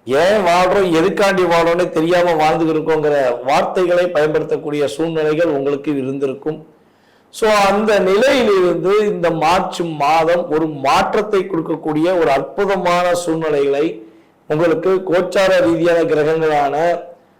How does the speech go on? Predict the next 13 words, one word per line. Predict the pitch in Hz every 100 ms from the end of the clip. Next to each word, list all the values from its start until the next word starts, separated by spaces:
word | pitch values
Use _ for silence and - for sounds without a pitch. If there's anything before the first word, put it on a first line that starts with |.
| _
சனி | - 143 147
பகவான் | 135 127 123 147 165 - - _ _ _ _ _
உங்களுக்கு | 139 156 156 139 170 147
உறுதியாக | 147 143 131 131
கொடுக்க | - 131 127 131
போகிறார். | - 117 110 113 120 113 - - _ _ _ _ _ _ _ _ _ _ _ _ _ _ _ _ _ _ _ _
வீண் | 131 208 277 269
வம்பு | 180 175 208 214
வழக்கு, | 175 170 180 - - - - _
நான் | 117 139 185 190
ஓரமா | 165 180 208 185 185
தான் | 196 170
போறேன், | 156 131